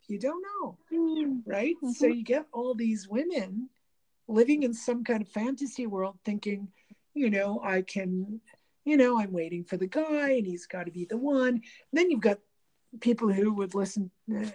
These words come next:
Speaker 1: sorry guys out there, but some people who listen to the podcast who are super spiritual and go, "Hey, in tarot, we gotta look for our twin soul and our twin flame." And that might just be a hallucination, you know? And I,
Speaker 2: Mm.
Speaker 1: I'm, you know,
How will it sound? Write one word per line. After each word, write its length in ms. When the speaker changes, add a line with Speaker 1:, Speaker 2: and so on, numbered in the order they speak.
Speaker 1:
sorry 340
guys 280
out 160
there, 180
but 160
some 140
people 260
who 60
listen 260
to 60
the 80
podcast 580
who 80
are 60
super 320
spiritual 560
and 100
go, 140
"Hey, 240
in 120
tarot, 440
we 140
gotta 180
look 220
for 140
our 100
twin 280
soul 540
and 80
our 120
twin 300
flame." 520
And 320
that 280
might 200
just 260
be 160
a 80
hallucination, 920
you 100
know? 220
And 180
I, 120
Speaker 2:
Mm. 20
Speaker 1:
I'm, 200
you 120
know, 100